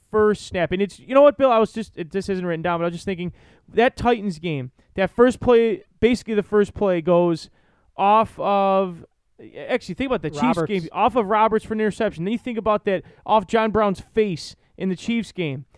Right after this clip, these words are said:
Speaker 1: Just plays very early that you could tell, "Oh, man, we are screwed." Andre Roberts taking that kick, that first kick return that deep into Seattle territory, it was like, "Wow, this is, this might be okay. This might be a fun game."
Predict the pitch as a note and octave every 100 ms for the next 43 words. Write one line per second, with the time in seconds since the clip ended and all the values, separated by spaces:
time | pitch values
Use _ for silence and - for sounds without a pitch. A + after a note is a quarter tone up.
0 | _ - A#3 - _ _ - A#3+ D4 B3
1 | B3+ B3+ A#3 A3 A3+ G#3+ G#3 F3+ A3 -
2 | D#3+ C3 C#3+ C#3+ C#3 E3+ D3 C3+ - F3
3 | C#3+ - _ _ F3+ A#3+ C4 B3 A#3+ A3+
4 | G3+ - - A3+ A#3 G#3+ G3 E3 F#3 G3+
5 | - A3+ - F#3 F3 - A#3+ - A#3+ A3+
6 | - G#3+ G#3 D3 C3 F3 G3+ C4+ - F#3+
7 | B3+ A#3+ D3 - - - G#3 G3+ G#3+ G#3
8 | G3 _ _ - A3 A3 - G#3+ G3+ G3
9 | F3 F#3 F#3+ E3+ A3 D#3+ D#3 A#3 D#4 G#3+
10 | C#4 C#4+ D#4 - F3+ D#3 - D3+ F3 A#3+
11 | G#3+ G3 F3 - E3 D#3+ D#3 C#3+